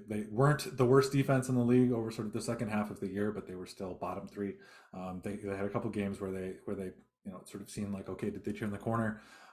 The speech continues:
Um, but they're, they're, they're still not great. Um, they've got a lot of holes that can be exploited. Um,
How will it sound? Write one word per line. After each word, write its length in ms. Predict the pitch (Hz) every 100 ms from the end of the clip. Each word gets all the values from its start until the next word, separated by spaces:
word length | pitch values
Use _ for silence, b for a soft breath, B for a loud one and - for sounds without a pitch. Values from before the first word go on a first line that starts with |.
| 101
Um, 420 | 101 107 101 101 139
but 160 | 135
they're, 300 | 135 120 - 127
they're, 140 | 131
they're 180 | 131 139
still 220 | - 147
not 200 | 135 120
great. 260 | 123 110 b b b -
Um, 120 | 107
they've 140 | 117
got 140 | 131 127
a 20 |
lot 180 | 123 120
of 60 |
holes 280 | 120 113 107
that 100 | 117
can 120 | 107 98
be 120 | 104
exploited. 500 | 104 110 107 104 98 b b b
Um, 460 | 104 101 101 98